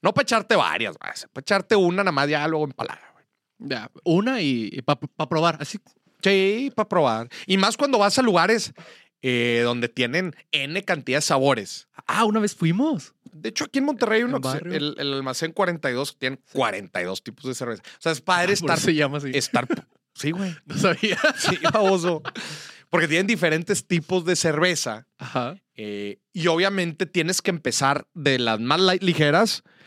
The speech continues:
Speaker 1: y terminar con las más fuertes. Esas que, o sea, hasta la, la, las, las que casi, casi son café, güey.
Speaker 2: Casi, casi. <laughs> Sí, sí, sí.
Speaker 1: Sí, las has visto.
Speaker 2: Sí.
Speaker 1: Empezar con esa, pues no, no, no.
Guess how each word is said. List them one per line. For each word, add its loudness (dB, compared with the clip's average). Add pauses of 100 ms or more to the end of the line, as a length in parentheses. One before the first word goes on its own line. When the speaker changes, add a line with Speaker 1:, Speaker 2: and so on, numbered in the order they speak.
(240)
Speaker 1:
y 0
terminar 0 (160)
con 4
las 4
más 0
fuertes. -2
Esas -12
que, -8 (180)
o -10
sea, -4
hasta -10
la, -6
la, 0
las, -4
las -4
que -8
casi, -6
casi 0
son -6
café, -2
güey. -14 (200)
Speaker 2:
Casi, -4
casi. -4
<laughs> -10
Sí, -8
sí, -16
sí. -16
Speaker 1:
Sí, -14
las -8
has -6
visto. -2 (200)
Speaker 2:
Sí. -6
Speaker 1:
Empezar 0
con -4
esa, 2
pues -18
no, -20
no, -20
no. -20